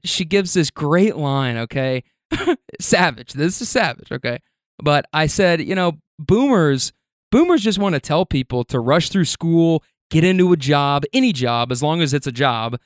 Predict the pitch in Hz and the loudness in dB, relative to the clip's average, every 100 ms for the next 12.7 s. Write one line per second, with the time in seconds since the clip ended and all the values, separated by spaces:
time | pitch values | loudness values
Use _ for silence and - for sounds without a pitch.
0 | _ _ _ 147 143 139 - 175 170 202 | _ _ _ -2 0 0 2 0 2 0
1 | 196 185 - - 165 165 - - 147 - | 2 0 -2 -4 0 0 -2 -4 -4 -2
2 | 151 - - 165 160 143 131 143 - 131 | -2 -4 -6 -2 -2 -2 0 0 0 -4
3 | - 135 127 - 135 120 127 117 110 101 | -2 -2 -2 -2 -4 -2 -2 -2 -8 -12
4 | - _ _ _ _ _ _ _ 175 208 | -16 _ _ _ _ _ _ _ 0 2
5 | 190 175 170 - - 185 170 147 139 - | 2 0 -4 0 2 2 2 0 0 -2
6 | 147 139 - 110 - _ _ - 131 139 | -4 -4 -4 -10 -16 _ _ -12 -4 -2
7 | 139 - _ _ _ 208 269 240 - 180 | -4 -8 _ _ _ 0 0 0 0 0
8 | 220 143 123 190 - _ _ _ - 196 | 0 0 -2 -4 -6 _ _ _ -2 0
9 | 180 135 - - _ - 247 170 202 - | 2 -2 -6 -20 _ -4 -2 0 -4 -10
10 | _ _ _ - 269 - - 190 254 - | _ _ _ -4 -2 -2 -4 -4 -6 -8
11 | - - - - - _ _ _ _ _ | -6 -8 -10 -20 -20 _ _ _ _ _
12 | - - - 539 - - | -12 -10 -8 -6 -6 -10